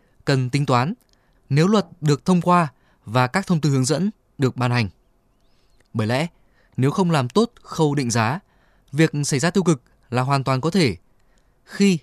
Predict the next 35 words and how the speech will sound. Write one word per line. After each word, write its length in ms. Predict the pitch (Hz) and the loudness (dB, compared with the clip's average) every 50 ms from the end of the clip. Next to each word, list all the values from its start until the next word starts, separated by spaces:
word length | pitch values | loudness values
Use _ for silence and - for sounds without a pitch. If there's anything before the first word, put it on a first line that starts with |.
| _ _ - | _ _ -4
những 320 | 131 147 170 175 196 196 | -2 0 0 0 0 0
biển 180 | 180 139 107 98 | 0 0 0 -2
số 280 | - - 123 117 131 156 | -2 -2 -2 -2 -2 -2
trị 220 | - 190 139 113 | -2 -4 -4 -2
giá 160 | 117 127 123 | -2 -2 -2
hàng 260 | 139 160 160 131 117 | -2 -2 -2 -4 -2
trăm 180 | - - 165 160 | -2 -2 -2 0
triệu, 240 | - 180 165 - - _ _ _ _ _ | 0 0 0 -2 -4 _ _ _ _ _
hàng 220 | - 135 135 135 127 | -6 -2 -2 -2 -2
tỷ 220 | - - 165 135 | -2 0 0 2
đồng 200 | 127 135 135 113 - - - _ _ _ _ _ - | 2 2 0 0 -4 -8 -16 _ _ _ _ _ -8
trong 220 | - 147 131 131 | -6 -4 -2 -2
mắt 180 | 143 131 - - | -2 -4 -4 -4
dân 260 | - 139 139 135 123 | -4 -2 -2 -2 -2
sưu 160 | - 139 123 | -2 -2 0
tầm, 180 | - 131 104 87 - _ _ _ _ _ _ _ _ _ - | 0 0 -2 -2 -8 _ _ _ _ _ _ _ _ _ -4
lại 160 | 131 160 143 | -2 0 2
được 280 | 165 165 160 156 - - | 2 2 2 0 -2 -4
định 200 | - 160 135 123 | -4 -4 -4 -2
giá 340 | 123 139 135 131 147 196 247 _ _ _ _ - | -2 -2 -2 -2 -2 -6 -8 _ _ _ _ -4
theo 160 | 156 151 135 | -4 -2 -2
các 160 | - 170 - | -4 -4 -4
quy 80 | 160 147 | -2 -2
định 220 | 151 139 - - | -2 -2 -4 -6
của 120 | - 113 | -6 -4
nhà 100 | 101 101 | -2 -2
nước, 260 | 98 117 - - - _ _ _ _ _ _ _ _ - | 0 0 0 0 -2 _ _ _ _ _ _ _ _ -2
thấp 160 | 220 226 - - | -2 -2 -2 -4
hàng 220 | - 143 127 120 | -6 -4 -4 -2
chục 220 | - 151 139 123 - _ _ _ _ _ _ - | -2 -2 -4 -4 -6 _ _ _ _ _ _ -2
tới 280 | 127 120 120 143 196 - - | 0 0 0 0 -2 -4 -6
hàng 280 | - 135 123 113 104 | -4 -4 -4 -2 -4
trăm 200 | - - 151 139 | -4 -4 -2 -2
lần. 160 | 135 131 110 98 - _ _ _ _ _ _ _ _ _ _ _ _ _ | 0 -2 -2 -4 -8 _ _ _ _ _ _ _ _ _ _ _ _ _
Khi 300 | _ - - 180 165 143 | _ -2 0 2 2 0